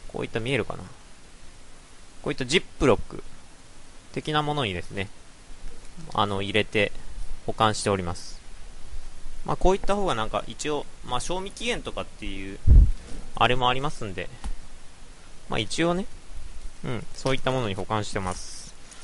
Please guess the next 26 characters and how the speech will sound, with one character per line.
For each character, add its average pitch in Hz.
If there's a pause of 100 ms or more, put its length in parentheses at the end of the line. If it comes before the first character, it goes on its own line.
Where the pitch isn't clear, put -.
(360)
そ -
れ 208
で 220
で 143
す -
ね、 110 (120)
あ 110
の、 113
両 170
切 214
り 220
タ 233
バ 220
コ 123
は 107
ね、 104
ま 110
あ、 - (720)
吸 196
う -
の 175
が 107 (100)
ち -
ょ -
っ -
と、 -